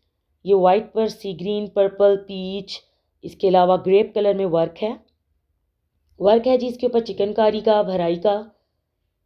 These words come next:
और full of detail है इसके ऊपर माशाल्लाह, कलर कॉम्बिनेशंस की भी। और जो मुल्तानी एम्ब्रॉयडरी तो आपको पता है फिर वर्ल्ड वाइड, अ, मशहूर है।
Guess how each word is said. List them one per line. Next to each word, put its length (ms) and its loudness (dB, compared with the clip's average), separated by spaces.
और 100 -2
full 400 0
of 140 4
detail 260 -4
है 300 2
इसके 200 -8
ऊपर 160 0
माशाल्लाह, 580 -2
कलर 240 4
कॉम्बिनेशंस 640 -4
की 140 -16
भी। 200 -10
और 300 -2
जो 80 -2
मुल्तानी 420 0
एम्ब्रॉयडरी 380 2
तो 80 -2
आपको 200 -4
पता 220 -6
है 60 -10
फिर 80 -6
वर्ल्ड 300 0
वाइड, 360 2
अ, 160 -8
मशहूर 420 -4
है। 160 -6